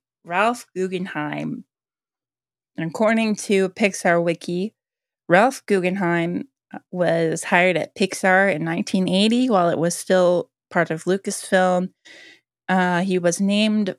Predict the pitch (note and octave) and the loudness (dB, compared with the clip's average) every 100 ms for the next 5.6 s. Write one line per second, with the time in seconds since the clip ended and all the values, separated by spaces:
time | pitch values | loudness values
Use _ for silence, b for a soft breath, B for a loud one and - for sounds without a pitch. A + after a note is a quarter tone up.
0 | - E3 F3+ G#3 - - F3+ G3 A3 A#3 | -10 2 2 2 0 2 2 2 0 0
1 | - F3 E3+ F#3+ F#3+ G3 F3+ F3+ F3 F#3 | 0 -2 -2 -2 -2 0 0 0 0 0
2 | G3 G#3+ G3+ F3 E3 E3 - - - F#3+ | 0 -2 0 0 0 -4 -6 -14 -4 0
3 | F3 F3 E3+ F3+ F#3 F#3 F3 E3+ F#3 - | 0 2 2 2 -2 -4 -2 -2 -4 -2
4 | F3+ F3+ G#3+ G3+ F#3 G3+ F3+ F3 E3+ E3+ | -2 -2 -2 -2 -2 -6 -6 -6 -8 -10
5 | - E3 - F3+ E3+ F#3 | -8 -8 -6 -2 0 -2